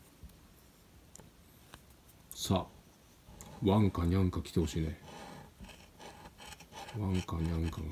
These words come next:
来てほしいね。はい、今度はワンちゃん。真ん中に来たか。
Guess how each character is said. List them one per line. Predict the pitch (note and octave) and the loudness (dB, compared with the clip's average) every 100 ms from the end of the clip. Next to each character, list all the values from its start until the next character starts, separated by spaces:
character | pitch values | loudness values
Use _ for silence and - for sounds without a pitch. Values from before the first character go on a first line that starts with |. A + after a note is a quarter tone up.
| - | -8
来 | - | -10
て | E2 | -10
ほ | |
し | - E2+ | -8 -8
い | |
ね。 | F2 E2+ - - - - - - - - - - - - - - - - - - - - - - - - - | -6 -8 -10 -18 -16 -16 -16 -16 -18 -18 -20 -20 -18 -18 -18 -20 -20 -20 -20 -16 -16 -18 -20 -18 -16 -4 4
は | |
い、 | F2 | 4
今 | - G#2+ F2+ | 4 4 4
度 | D#2+ D2+ D#2+ | 2 0 0
は | |
ワ | F#2+ | 2
ン | F2 | 2
ち | - | -2
ゃ | D#2 | -8
ん。 | D#2+ - - - - - - - - - | -8 -16 -20 -20 -20 -20 -20 -20 -20 -6
真 | - F2+ F2+ | 0 2 4
ん | |
中 | F2+ E2+ | 4 2
に | E2 | 2
来 | D2+ | 0
た | |
か。 | - | -6